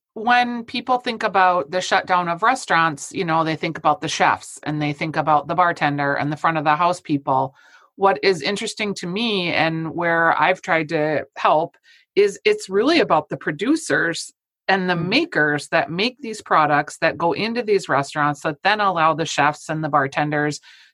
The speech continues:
Speaker 1: to produce into something amazing. It's such a trickle down. If a restaurant is not open, you know, and ninety percent of your business was there, it's really hard to just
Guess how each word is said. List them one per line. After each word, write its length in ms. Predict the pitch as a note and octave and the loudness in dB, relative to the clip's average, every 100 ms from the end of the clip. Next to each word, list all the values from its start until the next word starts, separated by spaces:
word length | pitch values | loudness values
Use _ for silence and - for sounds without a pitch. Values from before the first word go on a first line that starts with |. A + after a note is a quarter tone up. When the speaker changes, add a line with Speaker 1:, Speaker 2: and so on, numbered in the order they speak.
| - | -4
Speaker 1:
to 120 | F3 | -4
produce 500 | - E3 E3 F3 F3 | -2 -2 0 -2 -2
into 240 | D#3+ D3 | -4 -4
something 420 | D3 E3 D3+ D3+ | -4 -4 -4 -2
amazing. 640 | C#3+ D#3+ A#3 A#3 C#3+ C3+ C#3+ _ - _ _ | 0 2 2 0 -2 -2 -6 _ -20 _ _
It's 200 | - G#3 - | -2 -2 0
such 240 | A3 G#3+ | 0 0
a 60 | C4 | -2
trickle 380 | - A3+ A#3+ | -2 0 0
down. 380 | E3+ C3+ C3 C3+ - | 2 0 -2 -6 -8
If 140 | D#3+ | -4
a 100 | F3+ | 0
restaurant 460 | E3+ F3 F#3 A3 A3 | 2 2 0 -2 -2
is 160 | G3 F#3 | -4 0
not 200 | F3 E3 | 2 4
open, 560 | A3 C#4+ D3+ D3 D#3+ - _ _ _ _ - | 2 2 0 -2 -6 -12 _ _ _ _ -4
you 100 | G3 | 0
know, 140 | F#3 | 4
and 120 | F#3 E3+ | 4 2
ninety 280 | E3+ F#3+ | 0 0
percent 300 | G3+ G#3 G#3+ | -2 -2 -2
of 60 | G3+ | 0
your 100 | F#3 | -2
business 440 | F3 A3+ D4 D#3+ | 0 -2 -2 -4
was 160 | E3 C#3+ | -6 -6
there, 440 | C#3 B2+ C3 F#3+ G#3+ _ _ - | -4 -4 0 -2 -4 _ _ -4
it's 180 | G#3 | -4
really 320 | E3+ G3 A3 A3+ | 0 0 2 0
hard 480 | A3 A3 G#3 E3+ | 2 4 4 0
to 200 | - F3+ | -4 -4
just 460 | E3 E3+ D#3+ - _ | -4 -6 -8 -16 _